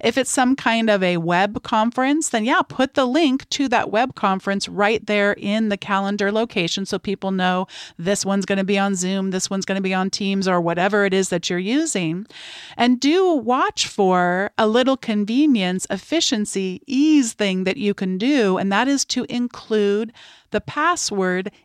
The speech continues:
inside the link. A lot of these tools, Zoom included,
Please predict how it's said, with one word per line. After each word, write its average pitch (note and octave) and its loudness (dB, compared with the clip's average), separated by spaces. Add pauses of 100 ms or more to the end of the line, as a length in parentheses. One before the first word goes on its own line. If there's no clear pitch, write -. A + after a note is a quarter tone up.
(120)
inside C#4 2
the G3 0
link. G#3 0
A G#3+ 0
lot A3 2
of B3+ -2
these G#3+ -4
tools, A3+ 0
Zoom G#3 -2
included, A#3 -2